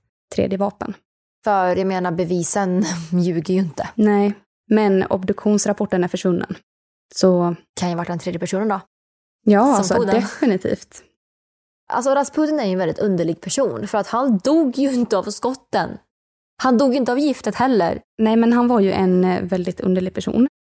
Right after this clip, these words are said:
Speaker 1: Han dog ju inte av giftet, men han dog inte heller av de här skotten. Och anledningen till det är ju att den typ av pistol som fanns tillgänglig vid den här tiden och den kaliberkulan som användes,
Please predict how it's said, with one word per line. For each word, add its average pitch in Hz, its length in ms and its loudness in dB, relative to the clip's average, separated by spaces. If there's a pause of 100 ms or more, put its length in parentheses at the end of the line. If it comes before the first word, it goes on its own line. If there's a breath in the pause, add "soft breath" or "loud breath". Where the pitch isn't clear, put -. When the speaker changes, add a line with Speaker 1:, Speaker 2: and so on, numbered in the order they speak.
Speaker 1:
Han 208 180 2
dog 208 180 4
ju 202 60 2
inte 185 180 0
av - 80 -2
giftet, - 420 -6
men 185 440 2
han 196 180 0
dog 190 160 2
inte 180 180 2
heller 196 200 2
av 190 240 -4 (100)
de 185 160 -2
här 190 60 -4
skotten. - 520 -2 (560)
Och 196 260 0 (600)
anledningen 202 760 2
till 196 140 -4
det 254 260 -4 (440)
är 190 160 -2
ju 185 340 -2
att - 420 -8 (180)
den 202 300 2
typ 208 260 0
av 190 80 0
pistol 202 400 -2
som 190 180 0
fanns 190 280 -2
tillgänglig 208 440 2
vid 180 120 0
den 180 100 0
här 180 120 -2
tiden 190 460 -2
och - 220 -6 (640)
den 190 380 4
kaliberkulan 196 840 0
som 185 180 0
användes, 190 540 -2